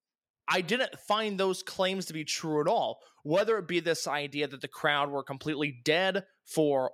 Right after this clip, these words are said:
all of the new guys, or especially in the Dreamgate, uh, match that the crowd didn't care. I, I, I found all of that to be untrue. There were also, uh, some comments that I read that made it seem like, "Oh, maybe this match was a disaster." You know, was, was Hiromu versus Yamato just a complete,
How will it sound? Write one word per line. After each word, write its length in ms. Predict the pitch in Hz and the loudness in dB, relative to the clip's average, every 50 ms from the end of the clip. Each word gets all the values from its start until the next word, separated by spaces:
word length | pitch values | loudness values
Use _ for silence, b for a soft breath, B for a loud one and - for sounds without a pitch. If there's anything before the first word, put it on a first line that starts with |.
| - - | -2 0
all 180 | 151 143 131 | 0 2 0
of 120 | 123 113 - - | 0 -4 -6 -8
the 80 | - | -12
new 300 | 123 135 165 214 262 240 | -4 0 2 2 2 2
guys, 520 | 202 202 185 180 175 165 160 165 156 - - b b b b | 2 2 2 2 2 2 2 0 -2 -4 -8 b b b b
or 180 | 160 151 139 | 2 2 2
especially 500 | 131 - - - 190 196 185 - - 175 | 2 0 -2 0 0 0 0 0 -2 -2
in 60 | 151 | -2
the 80 | 131 127 | -4 -6
Dreamgate, 600 | 139 131 143 170 196 214 202 185 185 180 175 - _ - | -6 -2 0 0 0 0 0 0 0 -2 -2 -6 _ 0
uh, 240 | 139 147 143 143 143 | 0 2 2 0 0
match 280 | 147 151 151 160 151 - | 0 0 0 0 -2 -4
that 100 | 135 - | -6 -6
the 60 | 131 | -8
crowd 320 | - - - 143 127 127 123 | -6 -4 0 0 0 0 0
didn't 220 | 131 117 110 - _ | -4 -8 -10 -12 _
care. 420 | - - 180 190 190 185 180 - B B B B B B - | -4 -2 0 2 2 0 0 -2 B B B B B B 0
I, 100 | 160 - - | 0 0 2
I, 180 | 160 175 185 175 165 | 0 0 0 2 0
I 120 | 180 185 | 0 0
found 340 | 170 - - 208 202 196 185 - - | 0 0 0 0 0 0 0 0 0
all 240 | 165 180 190 190 | 0 0 2 0
of 120 | 185 175 160 | -2 -2 -2
that 320 | 160 151 147 143 139 - - _ _ | -2 0 0 0 -2 -4 -6 _ _
to 120 | - - 151 | -10 -8 -4
be 200 | 131 147 139 139 | -2 0 0 0
untrue. 680 | 127 120 123 131 - - - 226 262 247 156 123 113 113 - | 0 -2 -2 -4 -6 -4 -2 0 2 2 2 0 -2 -2 -2
There 140 | 156 165 175 | 0 0 2
were 140 | 180 185 202 | 2 2 2
also, 560 | 214 226 202 - - 185 165 160 156 151 151 _ b b b b b _ _ - | 0 0 -2 -2 0 0 2 2 0 -2 -4 _ b b b b b _ _ -6
uh, 160 | 127 131 127 131 | -4 -4 -2 -2
some 180 | - 165 156 | -2 -4 -4
comments 440 | 143 - - 165 160 156 156 - - | -4 -2 0 0 2 2 0 0 0
that 120 | - 143 | 0 0
I 80 | 143 143 | 0 0
read 220 | 139 131 139 139 | 0 0 -2 -2
that 120 | 139 143 135 | 0 -2 -2
made 140 | 143 139 135 | -2 -2 -4
it 60 | 131 | -4
seem 140 | - 147 127 | -6 -4 -4
like, 140 | 123 - | -2 0
"Oh, 80 | 214 226 | 0 0
maybe 240 | 190 156 202 196 160 | 0 0 0 0 0
this 220 | 151 160 - - | 0 -2 -2 0
match 180 | 147 139 - - | -2 -2 -2 -2
was 140 | 143 131 131 | -6 -8 -8
a 40 | |
disaster." 580 | 104 113 113 110 131 190 247 196 - - 117 113 | -8 -8 -4 -2 0 0 0 -2 -4 -6 -10 -6
You 80 | 113 117 | -2 0
know, 80 | 123 | 2
was, 220 | 127 135 131 131 - | 2 2 2 0 0
was 200 | 147 151 143 - | 0 0 0 0
Hiromu 560 | - 151 143 139 147 165 196 202 196 202 175 | -2 -4 -2 0 2 2 2 2 0 0 2
versus 380 | 156 165 160 - - 151 131 135 | 2 0 0 0 -2 -2 -2 -2
Yamato 460 | 135 123 120 135 151 165 175 180 170 | -2 -2 0 0 0 2 0 0 0
just 240 | 147 147 135 - 143 | -2 -4 -4 -4 -4
a 40 | 127 | -4
complete, 560 | - 131 127 - - - 170 180 160 151 | -4 -4 -6 -6 -4 -2 0 0 0 -2